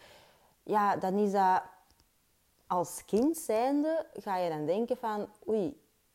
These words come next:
hetgeen wat ik voel, dat mag er eigenlijk niet volledig zijn. Dus dat wil zeggen dat ik niet goed genoeg ben zoals dat ik ben. Dus er moet wel gewoon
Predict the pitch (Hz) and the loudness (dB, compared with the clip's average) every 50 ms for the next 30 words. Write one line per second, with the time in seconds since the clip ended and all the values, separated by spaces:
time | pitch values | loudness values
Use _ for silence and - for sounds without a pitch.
0 | _ _ _ _ _ _ - 175 170 - - - 214 214 202 185 - - 262 - | _ _ _ _ _ _ -12 -12 -10 -10 -6 -4 -4 -2 -2 -4 -4 -6 -8 -8
1 | - - - - 165 185 226 294 349 403 - - _ _ - 180 196 190 185 190 | -10 -18 -10 -4 -2 -2 0 0 -2 -4 -8 -12 _ _ -12 -10 -8 -8 -8 -8
2 | - - 190 190 - - 269 - 220 214 - 226 220 226 - 196 175 180 170 - | -8 -10 -10 -8 -8 -8 -6 -6 -6 -4 -4 -4 -4 -4 -4 -2 -2 0 0 -2
3 | 143 - - - - 160 180 220 262 294 311 302 - - - - - - - - | -4 -6 -10 -10 -8 -6 -4 -4 -4 -4 -6 -8 -10 -16 -20 -20 -20 -20 -20 -20
4 | _ _ - - - _ - 233 240 247 233 - - - - - - - - 214 | _ _ -20 -20 -20 _ -2 0 0 0 0 -4 -10 -16 -18 -18 -12 -6 -4 -2
5 | 202 190 185 190 180 180 - - - 185 180 202 214 269 285 294 285 - - - | 0 0 0 0 0 -2 -4 -2 2 2 4 4 4 2 0 0 -2 -4 -8 -8
6 | - 196 185 180 - - - 214 202 - 185 156 - - 233 262 262 - - 226 | -4 -2 -2 -2 -2 -4 -4 -6 -6 -6 -8 -8 -4 -2 0 0 0 0 -2 0
7 | 214 220 208 208 - 185 196 220 226 233 226 - - _ _ _ _ _ _ - | 0 0 0 0 2 2 2 2 2 0 -4 -8 -16 _ _ _ _ _ _ -6
8 | - 180 170 185 196 202 185 180 - - 170 151 143 143 - 165 160 196 262 330 | -4 -2 0 0 0 -2 -2 -4 -4 -4 -6 -8 -8 -6 -4 -4 -2 -2 -2 -4
9 | 392 440 - _ _ _ _ _ _ _ _ _ _ _ _ _ _ _ _ _ | -6 -10 -14 _ _ _ _ _ _ _ _ _ _ _ _ _ _ _ _ _
10 | - - 185 165 156 160 156 143 131 151 190 220 - - 180 156 151 147 147 151 | -8 -6 -6 -6 -6 -8 -10 -10 -6 -6 -6 -4 -4 -6 -6 -6 -6 -8 -8 -6
11 | 143 160 160 160 147 131 131 | -4 -4 -4 -4 -6 -8 -12